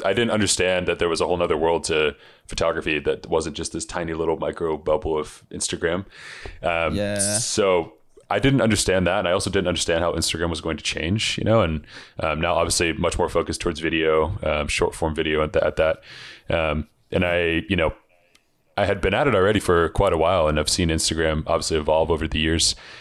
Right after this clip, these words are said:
Speaker 1: Uh, but I think it's definitely changed a considerable amount since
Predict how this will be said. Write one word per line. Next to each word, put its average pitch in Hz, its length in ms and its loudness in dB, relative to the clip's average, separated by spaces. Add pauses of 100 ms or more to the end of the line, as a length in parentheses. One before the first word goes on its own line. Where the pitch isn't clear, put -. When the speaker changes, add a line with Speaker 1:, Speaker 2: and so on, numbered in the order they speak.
(160)
Speaker 1:
Uh, 78 220 2
but 87 120 2
I 90 60 2
think - 400 -2 (1200)
it's - 220 0
definitely 120 480 4
changed - 960 -2
a 90 80 0
considerable 85 500 2
amount 78 380 0
since - 380 0